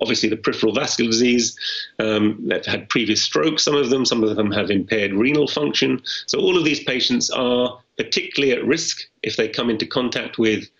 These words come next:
patients who have the coronavirus, and therefore we're doing our very best to keep them away from hospital so long as we can manage their conditions in a safe way,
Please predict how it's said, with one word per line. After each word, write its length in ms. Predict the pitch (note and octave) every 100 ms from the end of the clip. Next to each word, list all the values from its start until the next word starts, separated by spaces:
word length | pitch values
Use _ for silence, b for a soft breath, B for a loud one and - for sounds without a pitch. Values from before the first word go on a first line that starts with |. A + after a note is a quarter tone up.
| b b
patients 280 | - A#2 G#2+
who 100 | -
have 320 | G2+ A2+ C#3 D3+
the 80 |
coronavirus, 720 | - C#3 C3+ C3+ C3+ C3 - B B B -
and 140 | A#2+
therefore 220 | B2 A#2+
we're 80 | A#2
doing 220 | A#2 A#2+
our 80 | A#2
very 200 | A#2+ A#2+
best 220 | A2+ A2
to 60 | -
keep 220 | B2 A2+
them 260 | A2+ A2 A2 _ _ _
away 320 | B2 B2 F#3
from 200 | D#3+ A2
hospital 360 | G#2 G2+ - A#2+
so 120 | -
long 160 | A#2 B2
as 80 | A2
we 100 | A2+
can 220 | - A2
manage 300 | B2 A#2 G#2+
their 140 | G#2+
conditions 440 | - G#2 G#2+ A2+ G2+
in 100 | G#2
a 60 |
safe 320 | G2+ B2+ A#2+
way, 300 | A#2+ A2+ A2